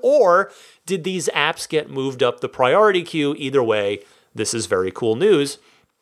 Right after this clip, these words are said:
And Elon kindly responded to me, and he said, quote, "Yes, V ten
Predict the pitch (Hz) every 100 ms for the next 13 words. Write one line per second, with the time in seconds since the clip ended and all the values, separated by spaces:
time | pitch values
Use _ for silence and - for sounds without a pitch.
0 | _ _ _ _ - 160 170 165 175 190
1 | 151 143 151 165 175 - - 214 254 -
2 | 131 123 156 170 _ _ _ _ 139 147
3 | 156 147 151 - 135 139 - 147 139 143
4 | 156 247 233 - - 120 120 214 240 220
5 | 135 131 196